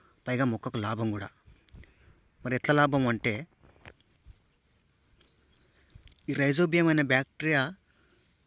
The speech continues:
ఈ మొక్కల వేర్ల, ఆ, వేర్లలో నివసించడం వల్ల ఏం చేస్తుందంటే, వాతావరణంలో ఉన్న నత్రజనిని మొక్కలు నేరుగా గ్రహించలేవు.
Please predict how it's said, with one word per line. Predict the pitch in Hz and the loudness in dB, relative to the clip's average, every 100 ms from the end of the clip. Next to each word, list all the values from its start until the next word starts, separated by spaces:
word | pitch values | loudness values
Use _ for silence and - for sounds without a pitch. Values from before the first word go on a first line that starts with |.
| _ _ _ _ _ _ _ _ _ - | _ _ _ _ _ _ _ _ _ -6
ఈ | 135 | -2
మొక్కల | 131 123 - 156 | -2 -2 -2 -2
వేర్ల, | 139 127 139 143 | 0 -2 0 -2
ఆ, | 131 131 123 117 113 - | -2 -4 -4 -6 -10 -10
వేర్లలో | 127 135 143 | -6 -2 0
నివసించడం | 127 127 135 131 110 | 0 -2 -2 -2 -2
వల్ల | 107 | -2
ఏం | 113 110 | -4 -4
చేస్తుందంటే, | - 113 101 - 123 175 - - _ - _ _ - _ _ _ - - - - _ _ - - | -6 -8 -8 -8 -10 -14 -20 -20 _ -20 _ _ -20 _ _ _ -20 -20 -20 -20 _ _ -20 -14
వాతావరణంలో | 113 113 135 170 160 160 160 151 | -8 -6 -2 -2 0 0 0 0
ఉన్న | 147 147 143 139 | 0 0 -2 -2
నత్రజనిని | 135 120 - - 147 139 127 123 180 | -4 -6 -8 -4 0 2 2 0 -4
మొక్కలు | - 120 - 143 | -8 -12 -6 -2
నేరుగా | 147 123 131 | 0 0 -2
గ్రహించలేవు. | 123 113 113 120 107 | -2 -4 -6 -6 -8